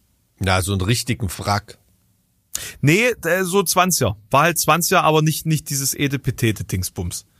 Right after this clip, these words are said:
Speaker 1: Ach so.
Speaker 2: Das,
Speaker 1: Hm.
Speaker 2: äh, eher so, eher so in Richtung, äh, ja, eigentlich eher so ein bisschen wie Jack auf der Titanic, ne?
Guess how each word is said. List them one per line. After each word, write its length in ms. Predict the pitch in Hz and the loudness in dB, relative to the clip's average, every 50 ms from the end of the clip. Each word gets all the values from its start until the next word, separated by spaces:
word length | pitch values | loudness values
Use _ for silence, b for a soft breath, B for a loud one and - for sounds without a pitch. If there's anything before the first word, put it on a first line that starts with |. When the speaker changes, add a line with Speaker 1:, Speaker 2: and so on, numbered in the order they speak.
| _ _ _ _ _ _ _ - | _ _ _ _ _ _ _ -6
Speaker 1:
Ach 160 | - 117 127 117 | -2 -2 0 0
so. 200 | - 87 67 - _ _ _ _ _ _ _ _ _ _ _ _ _ _ _ _ _ _ | -2 -6 -10 -12 _ _ _ _ _ _ _ _ _ _ _ _ _ _ _ _ _ _
Speaker 2:
Das, 200 | - - 92 85 | -6 -2 -2 -2
Speaker 1:
Hm. 60 | 80 101 | 0 0
Speaker 2:
äh, 300 | 135 131 131 - - - - _ _ _ _ _ _ | 2 2 2 0 -2 -6 -8 _ _ _ _ _ _
eher 140 | - 123 131 | 0 0 0
so, 140 | 123 - 139 | 0 0 0
eher 160 | - 135 135 | 0 0 2
so 180 | 120 139 147 143 | 2 0 0 0
in 80 | 131 | 0
Richtung, 480 | 117 127 127 - - - 127 120 117 120 | 0 0 -2 0 0 0 0 0 0 -2
äh, 400 | 120 120 113 110 110 107 101 98 - - _ _ _ _ _ _ _ _ _ _ _ _ _ B B B B B B | 0 0 2 2 2 2 0 -2 -4 -10 _ _ _ _ _ _ _ _ _ _ _ _ _ B B B B B B
ja, 140 | 156 196 208 165 160 - | 4 4 4 2 0 0
eigentlich 360 | - 208 226 208 214 208 202 | 2 2 2 2 2 2 4
eher 160 | 175 185 185 | 4 4 4
so 80 | 175 190 | 4 2
ein 60 | 180 160 | 2 2
bisschen 320 | 190 175 - 180 170 151 | 2 2 2 0 0 2
wie 120 | 156 156 - | 2 2 2
Jack 300 | - - 156 151 - - | 2 2 2 2 2 2
auf 100 | 147 120 | 0 0
der 140 | - 131 107 | 0 -4 -4
Titanic, 640 | - 110 - - 110 101 95 92 90 85 - - _ - | -6 -6 -2 0 2 2 2 0 -2 -4 -6 -8 _ -2
ne? 240 | 127 139 156 170 | 0 2 2 0